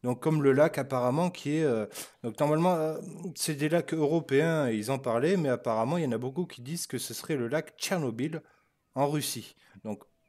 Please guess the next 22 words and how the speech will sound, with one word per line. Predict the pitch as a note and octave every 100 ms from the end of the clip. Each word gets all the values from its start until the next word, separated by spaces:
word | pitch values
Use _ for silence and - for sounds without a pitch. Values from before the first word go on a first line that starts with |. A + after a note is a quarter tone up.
| _ _ _
pour | C#3+ E3
le | D#3+
peu | G3+ G3
que | E3+
j'ai | C#3 C#3
vu, | B2+ G#2+
mais |
après | G#2 G2+ C3+
c'est | B2 G#2
vrai | A#2+
que | A#2 G#2
les | G2+
gens | G2+
parlent, | F#2+ A#2 A2+
les | G2+
gens | G2+
parlent, | - A#2+ C3 G#2
on | G2+
ne | A#2+
sait | -
pas | C3 B2+
encore. | A2 -